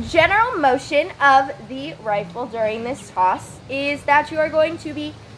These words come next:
pushing down with your right hand, and your left hand is going to rotate. When you get to here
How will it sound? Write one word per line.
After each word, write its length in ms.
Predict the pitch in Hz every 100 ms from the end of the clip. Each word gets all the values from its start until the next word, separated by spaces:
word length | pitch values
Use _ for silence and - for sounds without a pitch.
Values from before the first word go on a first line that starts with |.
| -
pushing 340 | 403 403 392
down 260 | 381 359 359
with 120 | 370
your 80 | 349
right 180 | 311 302
hand, 360 | 330 302 370 - - - - - - - - - - - - - - -
and 240 | 311 311
your 220 | 311 311
left 320 | 294 339 - 349
hand 340 | 311 330 262
is 160 | 294 240
going 220 | 285 294
to 100 | 302
rotate. 460 | 285 277 269 175 - - - - - - - - - - - - - - - - - - -
When 200 | 311 339
you 120 | 370
get 240 | 381 370
to 320 | - 415 415 427 -
here 340 | 339 277 269